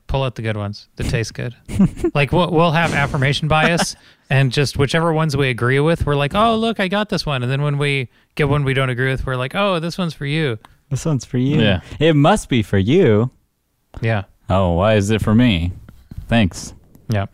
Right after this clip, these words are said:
Speaker 1: So, so if any one of your friends or people you know, if you see them eating in bed without, uh, any utensils,
Speaker 2: Why do you
Speaker 1: it's
Speaker 2: have
Speaker 1: fine.
Speaker 2: binoculars?
Speaker 1: No, no complaints.
Speaker 3: <laughs> Yeah.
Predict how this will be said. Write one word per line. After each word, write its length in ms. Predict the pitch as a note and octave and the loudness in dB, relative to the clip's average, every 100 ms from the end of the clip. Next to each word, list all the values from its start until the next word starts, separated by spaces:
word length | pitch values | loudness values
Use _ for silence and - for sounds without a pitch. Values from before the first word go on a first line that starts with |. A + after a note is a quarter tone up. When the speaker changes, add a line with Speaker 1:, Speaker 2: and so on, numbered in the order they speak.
| - - | -16 -10
Speaker 1:
So, 400 | - F#3 F3+ E3+ - | -2 2 4 2 -2
so 240 | E3+ F3 E3+ | 0 4 4
if 100 | G3+ | 4
any 180 | A#3+ | 2
one 180 | B3+ B3 | 2 2
of 100 | A3 | 2
your 160 | G3 G#3 | 2 2
friends 560 | A3+ F#3+ D#3+ F3 - - | 2 2 2 -2 -4 0
or 140 | D#3+ | 2
people 300 | F3 F#3 G#3+ | 4 4 4
you 120 | G3 | 4
know, 280 | F3+ B2 B2+ - - | 2 2 -2 -6 -4
if 120 | D3 C#3+ | 0 4
you 180 | G3+ | 4
see 260 | G#3 A#3+ A3+ | 4 4 2
them 240 | E3 B2+ D3 | 2 0 0
eating 240 | D#3 F3+ | 0 2
in 120 | F3 | 0
bed 420 | E3 D#3+ G#3 A3+ - _ _ _ _ _ _ | 0 0 0 -4 -10 _ _ _ _ _ _
without, 480 | D3+ D3+ G#3 B3 G#3+ | 2 4 4 4 2
uh, 200 | G3 G3+ - | 0 0 2
any 240 | F#3+ A#3 | 4 6
utensils, 760 | A#3 F#3+ A3 F#3+ A#2+ G#2 - - | 4 4 2 2 -2 -2 -8 -8
Speaker 2:
Why 220 | G#2 G2 G2 | 0 2 4
do 80 | |
you 100 | G2+ | 4
Speaker 1:
it's 200 | G2 G2+ | 4 4
Speaker 2:
have 60 | F#2 | 4
Speaker 1:
fine. 280 | F#3+ C#3 G#2+ | 4 4 2
Speaker 2:
binoculars? 400 | F2+ E2 E2 - C#3+ | -2 -4 -6 -4 2
Speaker 1:
No, 480 | D3 D#3+ E3 E3 | 4 4 4 2
no 200 | D#3 D3+ D#3+ | 2 0 0
complaints. 680 | D#3+ D3 A2 G2+ - - - | 0 2 0 -2 -6 -6 -10
Speaker 3:
<laughs> 360 | - - - - - _ _ _ _ _ _ _ _ _ _ _ - - | -10 -10 -8 -12 -14 _ _ _ _ _ _ _ _ _ _ _ -6 0
Yeah. 260 | D3+ A#2+ | 2 2